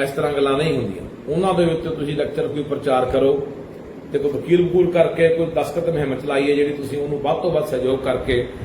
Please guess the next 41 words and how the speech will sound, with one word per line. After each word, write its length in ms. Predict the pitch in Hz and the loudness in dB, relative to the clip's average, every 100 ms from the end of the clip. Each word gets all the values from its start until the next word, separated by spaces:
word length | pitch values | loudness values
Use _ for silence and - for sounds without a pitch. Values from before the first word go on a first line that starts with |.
| - - | -8 0
ਜੋ 340 | 160 190 233 | 6 8 10
ਵੀ 100 | 240 | 6
ਸੰਭਵ 440 | 208 - 180 208 190 | 2 -2 -2 -2 -2
ਹੋ 160 | 143 | -2
ਸਕਦਾ 360 | 139 139 139 135 | -2 -4 -4 -4
ਹੈ 120 | - - - - - - - - | -4 -8 -10 -8 -10 -10 -10 -10
ਤੁਸੀਂ 220 | - 143 | -6 -2
ਉਸ 140 | 139 | -2
'ਤੇ 140 | - 147 | 0 0
ਵੱਧ 200 | 120 131 | 0 0
ਤੋਂ 160 | 143 | 0
ਵੱਧ, 220 | 120 131 160 | 2 2 2
ਅਹ, 920 | - - - - - - - - 123 | -2 -6 -6 -8 -14 -16 -12 -6 -2
ਜਿਹੜਾ 180 | 120 127 | 2 2
ਉਹ 380 | 123 113 110 104 - - - - - - | 2 2 -2 -4 -6 -12 -12 -10 -10 -8
ਉਸ 100 | 131 123 | -8 -6
ਨੌਜਵਾਨ 480 | 131 127 127 123 120 | -2 0 2 2 0
ਨੂੰ 180 | 120 110 | -2 -4
ਬਚਾਉਣ 260 | 117 113 | -4 -4
ਦੀ 80 | 110 | -4
ਕੋਸ਼ਿਸ਼ 360 | 107 117 120 131 | -4 -4 -2 2
ਕਰੋ 440 | 170 185 180 - - - - | 4 4 2 -4 -10 -12 -6
ਤੇ 60 | 139 | -2
ਮੇਰੀਆਂ 300 | 131 131 131 | 0 2 2
ਗੱਲਾਂ 260 | 120 127 | 2 2
'ਤੇ 140 | 127 131 | 2 2
ਅਮਲ 160 | 135 | 2
ਕ-, 220 | 139 - 147 | 0 0 0
ਅਮਲ 180 | 139 | 2
ਕਰ 200 | 143 165 | 4 4
ਲਿਓ। 240 | 175 202 185 - - - | 4 2 -2 -8 -14 -6
ਆਉਣ 220 | 143 156 | -2 2
ਵਾਲੇ 140 | 165 165 | 6 6
ਦਿਨਾਂ 260 | 151 156 | 4 0
'ਚ 40 | 160 | 0
ਤੁਹਾਨੂੰ 300 | 160 147 135 | 0 -2 0
ਦੱਸਦੇ 380 | 131 147 156 170 | 0 0 -2 0
ਹਾਂ 80 | |
ਕਿਸਾਨ 380 | 175 170 139 143 | 0 -4 -6 -2
ਜਥੇਬੰਦੀਆਂ 380 | 135 139 143 147 | -2 -2 -2 0
ਨਾਲ 280 | 147 151 | 2 0